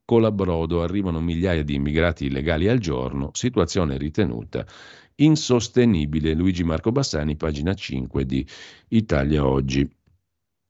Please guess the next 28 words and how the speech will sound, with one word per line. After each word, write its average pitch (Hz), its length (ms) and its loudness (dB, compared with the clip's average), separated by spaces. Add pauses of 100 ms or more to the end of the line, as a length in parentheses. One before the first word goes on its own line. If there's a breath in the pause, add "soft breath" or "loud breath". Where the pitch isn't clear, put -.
(100)
Mentre 80 360 4
vi 80 120 0
segnalo 80 420 0
anche 73 480 -2
sulla - 280 -12
stessa - 360 -4
questione 71 460 2
di 73 120 0
Trump 71 420 -2
un 69 200 -2
articolo 73 420 0
di 71 100 0
Massimo 73 380 0
Gaggi 69 380 -2
sul 67 220 -4
Corriere 65 340 0
della 73 220 2
Sera, 101 420 4
"Fenomeno 78 1080 0
Trump, 82 640 0
slalom 78 760 0
senza 73 460 -4
freni 85 480 0
tra 73 200 -4
comizi, 78 540 0
insulti 73 560 -2
e 73 320 0
show 82 440 4